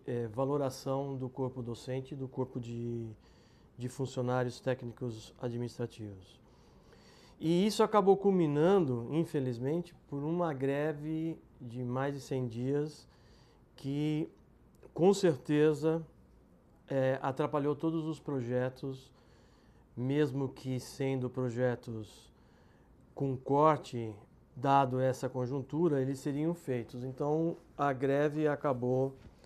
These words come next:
com certeza, inibindo esses projetos. Ela,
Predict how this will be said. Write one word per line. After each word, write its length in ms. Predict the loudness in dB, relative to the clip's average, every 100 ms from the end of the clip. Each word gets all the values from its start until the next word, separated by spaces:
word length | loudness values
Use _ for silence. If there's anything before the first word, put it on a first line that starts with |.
| -20 -20 -4
com 180 | 0
certeza, 1040 | 0 0 -2 -2 0 0 0 0 0 0 -2
inibindo 680 | -4 -2 -2 -2 -2 0 0
esses 220 | -2 -6
projetos. 720 | -6 -4 -2 -4 -6 -14 -20 -20 -20 -20 -20 -20 -20 -20 -14 0
Ela, 920 | 4 6 6 6 4 4 2 -2 -6